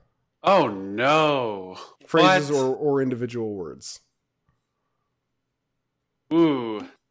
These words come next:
Speaker 1: That means I have to pay attention to you, though.
Speaker 2: It means you have to agree.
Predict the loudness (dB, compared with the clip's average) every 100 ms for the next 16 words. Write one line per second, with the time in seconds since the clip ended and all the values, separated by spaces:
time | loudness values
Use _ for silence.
0 | _ _ _ _ _ _ _ _ _ _
1 | _ -6 -4 -2 -4 -6 -8 -10 -10 -10
2 | -10 -10 -14 -16 -14 -8 -6 -4 -4 -4
3 | -4 -6 -6 -8 -8